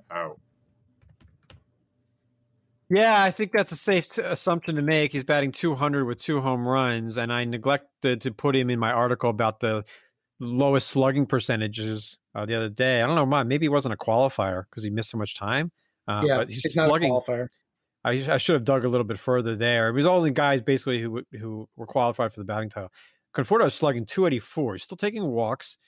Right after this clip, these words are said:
Speaker 2: but he's not driving the ball. And I'm looking at his exit velocity numbers, and they're not good. And, uh, my goodness, he's not hitting lefties at all.
Speaker 3: Oh, horrible against lefties.
Speaker 2: But he's really horrible against righties, too. It's like,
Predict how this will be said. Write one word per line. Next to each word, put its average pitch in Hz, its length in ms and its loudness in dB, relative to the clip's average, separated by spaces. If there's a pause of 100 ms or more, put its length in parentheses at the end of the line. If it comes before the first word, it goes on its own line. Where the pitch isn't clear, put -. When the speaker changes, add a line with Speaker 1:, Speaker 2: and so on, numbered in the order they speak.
(360)
Speaker 2:
but 123 200 2
he's 117 100 -2
not 147 140 2
driving 160 300 4
the 160 40 2
ball. 160 400 4
And 139 100 -2
I'm 120 100 -2
looking 123 240 -4
at 120 60 -2
his 110 100 -4
exit 117 200 -4
velocity 127 460 0
numbers, 131 300 -2
and 110 120 -4
they're 147 100 0
not 120 220 -2
good. 120 360 -2 (380)
And, 120 360 -2
uh, 117 340 2
my 151 160 0
goodness, 120 400 -2
he's 113 140 -6
not 120 100 -2
hitting 120 160 -4
lefties 110 380 -4
at 95 80 -6
all. 208 360 2
Speaker 3:
Oh, - 60 -14 (340)
horrible 226 540 2
against 147 320 -4
lefties. 120 640 -6 (360)
Speaker 2:
But 147 120 2
he's 151 120 2
really 220 280 4
horrible 175 300 4
against 151 180 0
righties, 170 340 2
too. 202 140 2
It's 127 80 -2
like, 143 180 0